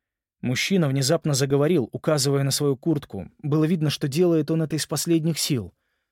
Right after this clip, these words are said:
«Карман!» Это единственное, что он произнёс.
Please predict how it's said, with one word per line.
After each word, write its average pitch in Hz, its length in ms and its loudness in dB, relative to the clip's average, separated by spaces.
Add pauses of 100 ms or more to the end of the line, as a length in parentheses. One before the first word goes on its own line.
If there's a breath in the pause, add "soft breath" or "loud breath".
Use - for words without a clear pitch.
(140)
«Карман!» 220 760 -14 (920)
Это 135 220 -2
единственное, 120 680 -2
что - 200 -8
он 110 140 -2
произнёс. 101 600 -8